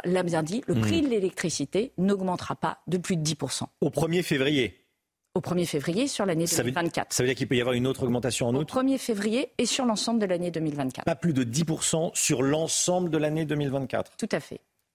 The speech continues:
Speaker 2: Euh, le bouclier ter-, tarifaire, vous, vous y faisiez allusion, euh, dix-huit milliards en deux mille vingt-deux, vingt-cinq milliards cette année.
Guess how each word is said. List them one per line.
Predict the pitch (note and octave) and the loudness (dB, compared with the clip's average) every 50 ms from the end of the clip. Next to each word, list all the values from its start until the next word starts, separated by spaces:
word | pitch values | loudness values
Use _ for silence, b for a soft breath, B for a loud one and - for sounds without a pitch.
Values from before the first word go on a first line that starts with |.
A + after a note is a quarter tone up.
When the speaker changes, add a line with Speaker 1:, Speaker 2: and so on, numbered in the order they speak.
| - B B B B B B B | -20 B B B B B B B
Speaker 2:
Euh, | B A2+ A2+ A#2 C3+ | B 2 2 2 2
le | D3 C3+ D3 C#3+ | 2 2 2 2
bouclier | B2+ D3 F3+ D#3+ D3 E3 E3 E3 E3 | 2 0 0 2 2 2 2 2 2
ter-, | - D#3+ C#3+ D3+ - - | 0 0 0 0 -2 -2
tarifaire, | - D3 C3+ C3+ C3+ - - B2+ G#2+ F#2+ - - - | -2 0 0 0 0 0 0 0 0 0 -2 -6 -8
vous, | A2+ G#2 A2+ A2 B2 A#2 G#2 | -4 -2 -2 0 0 0 -2
vous | G2 A#2+ A2+ G#2+ G#2 A#2 | 0 0 0 0 -2 -2
y | A2+ | -2
faisiez | G2+ - A#2+ A2+ A#2 B2 A#2+ A2+ | -2 -2 0 0 2 2 2 2
allusion, | G#2+ - A#2 A2 A2+ A#2+ A#2 A#2+ C#3+ D#3 E3 F3 B B B B B | 2 2 0 0 0 0 0 0 0 0 0 -2 B B B B B
euh, | A#2 G#2+ G#2+ A2 - | 0 0 0 0 -2
dix-huit | A2 G#2 D#3 F#3+ F3 D#3 D#3+ E3+ E3+ | -2 0 2 2 2 4 2 2 2
milliards | D#3+ D3+ D3 D3 D3 C3+ A#2 B2 | 2 2 2 2 2 2 0 0
en | |
deux | A2+ A2+ | 0 0
mille | A#2 A#2+ A#2 G#2+ | 2 2 2 2
vingt-deux, | G#2+ A#2+ A#2 A#2+ A2+ A2+ C3+ D3+ F3+ - B B B B | 2 2 0 0 0 2 2 2 0 0 B B B B
vingt-cinq | F#2 F#2 A2 C#3 E3 F3 D#3+ - - - D#3+ D3+ C#3 - C#3 | -4 -2 0 0 0 0 0 0 0 0 0 0 -2 -2 0
milliards | C3+ B2+ B2+ B2+ B2+ A#2 - - | 0 2 2 2 2 0 0 -2
cette | - B2 - - | -2 -2 0 0
année. | A#2+ B2 B2+ C3+ D#3 F#3 | 0 2 2 2 0 0